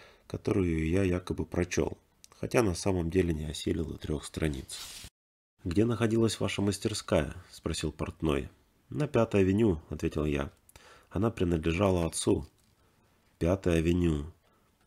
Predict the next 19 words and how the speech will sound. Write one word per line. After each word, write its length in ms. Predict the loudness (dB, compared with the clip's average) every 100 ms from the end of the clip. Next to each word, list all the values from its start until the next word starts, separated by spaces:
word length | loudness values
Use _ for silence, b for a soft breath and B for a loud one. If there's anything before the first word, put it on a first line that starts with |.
| -8
Это 200 | -2 0
ведь 140 | 2
очень 240 | 0 0 2
богатая 440 | 2 2 2 2
улица, 340 | 2 0 -2
не 100 | -6
так 260 | 0 0 0
ли?» — 120 | -8 -10 _ _ -10
заметил 460 | -2 0 0 0 0
он. 200 | -2 -6 -18 _ _ b b b -4
А 80 |
вице-консул 720 | 0 0 -4 0 0 2 -2
тем 180 | -2 -2
временем 400 | 0 0 0 -2
навострил 520 | -2 -4 -4 -2 0
уши. 360 | 2 0 -4 -10 _ _ -20 B B B B B
«Да», — 460 | 0 2 4 4 2
согласился 640 | 0 -2 -2 -4 -6 -4
я, — 220 | -2 -4